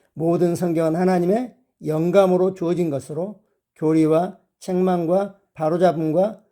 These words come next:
의로 훈육하기에 유익하니 이는 하나님의 사람이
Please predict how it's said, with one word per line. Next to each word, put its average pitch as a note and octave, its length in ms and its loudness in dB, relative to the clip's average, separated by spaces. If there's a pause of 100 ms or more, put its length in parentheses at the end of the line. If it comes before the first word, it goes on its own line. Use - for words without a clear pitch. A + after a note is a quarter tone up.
(320)
의로 G#3+ 420 4
훈육하기에 G#3 760 0 (140)
유익하니 D3 720 -4
이는 D3+ 200 -6
하나님의 F3+ 480 0
사람이 E3 1040 -2